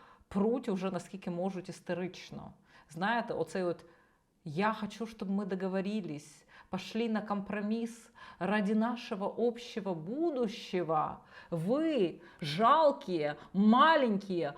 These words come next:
сломанные человечки, усвоившие от советских родителей единственную верную стратегию в жизни, приспосабливаться под поти-, политинформацию и старательно высовывая язык выводящих,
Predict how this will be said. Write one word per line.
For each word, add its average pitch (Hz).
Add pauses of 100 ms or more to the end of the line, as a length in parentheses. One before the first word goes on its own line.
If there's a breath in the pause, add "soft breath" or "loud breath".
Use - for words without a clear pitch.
(160 loud breath)
сломанные 277
человечки, 262
усвоившие 226
от 202
советских 247
родителей 202 (180 loud breath)
единственную 247
верную 247
стратегию 233
в 208
жизни, 190
приспосабливаться 262
под 254 (320 loud breath)
поти-, 254
политинформацию 294
и 233
старательно 240
высовывая 233
язык 214 (200 loud breath)
выводящих, 214